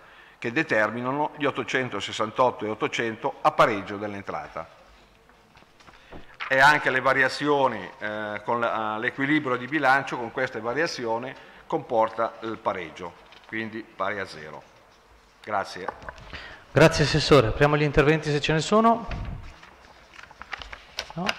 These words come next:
Speaker 2: Dichiarazione di voto? Votiamo direttamente. Favorevoli? Favorevoli?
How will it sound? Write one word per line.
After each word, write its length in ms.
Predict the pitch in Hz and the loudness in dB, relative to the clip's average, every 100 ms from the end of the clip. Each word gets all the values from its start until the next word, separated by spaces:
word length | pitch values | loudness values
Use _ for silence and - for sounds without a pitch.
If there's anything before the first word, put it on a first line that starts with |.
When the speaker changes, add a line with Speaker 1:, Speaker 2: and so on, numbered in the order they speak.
| - - | -8 -8
Speaker 2:
Dichiarazione 520 | 135 151 143 - 156 | 2 4 4 2 0
di 60 | 151 | 0
voto? 400 | 180 196 214 214 - - - - - - - - - - - | -4 -4 -6 -6 -12 -6 -4 -2 -4 -8 -12 -16 -18 -18 4
Votiamo 400 | 139 139 147 135 | 4 8 6 6
direttamente. 500 | 135 127 - 107 - - - - - - - - | 4 4 0 -2 -8 -18 -20 -20 -20 -20 -20 -20
Favorevoli? 540 | - 196 208 190 190 190 - - - - - - - - - - - - - - - - - - - - - - - - - - - - - - - - - - | 2 6 6 6 4 0 -4 -6 -6 -12 -16 -16 -14 -12 -14 -16 -16 -16 -10 -10 -10 -20 -20 -20 -20 -20 -20 -20 -20 -20 -20 -20 -20 -20 -18 -20 -20 -20 -20 -12
Favorevoli? 560 | 123 131 156 180 185 | -8 -2 0 0 -2